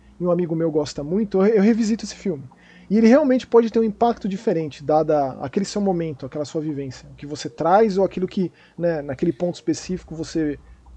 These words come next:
está. É, e já mudou minha percepção com relação a muitas coisas, não só filme,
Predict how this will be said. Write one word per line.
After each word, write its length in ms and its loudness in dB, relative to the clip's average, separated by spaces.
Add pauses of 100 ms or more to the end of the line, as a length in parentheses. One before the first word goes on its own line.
(360)
está. 580 -2 (480)
É, 680 -12
e 260 0
já 160 4
mudou 260 4
minha 160 0
percepção 480 -2
com 120 -2
relação 300 -2
a 40 -2
muitas 300 -4
coisas, 240 2
não 120 2
só 140 -6
filme, 460 -4